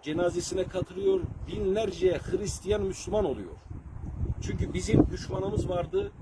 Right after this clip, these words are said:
o düşmanla mücadele ediyorduk. Ama şimdi o düşman gitti, onun o aziz davasını biz savunacağız.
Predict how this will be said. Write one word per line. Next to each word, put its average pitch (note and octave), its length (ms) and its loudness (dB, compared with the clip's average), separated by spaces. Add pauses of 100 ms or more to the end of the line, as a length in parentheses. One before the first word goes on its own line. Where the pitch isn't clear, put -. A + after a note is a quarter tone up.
(280)
o F#3 140 0
düşmanla F#3+ 440 0
mücadele F3+ 440 2
ediyorduk. F#3 460 2 (720)
Ama E3 220 -2
şimdi F#3 360 -4
o F3 240 -4
düşman E3+ 420 -6
gitti, F#3 440 -6
onun F3+ 260 2
o C#3 220 -4
aziz F3 320 -4
davasını E3 680 -2
biz G#3+ 120 -8
savunacağız. A2+ 720 -6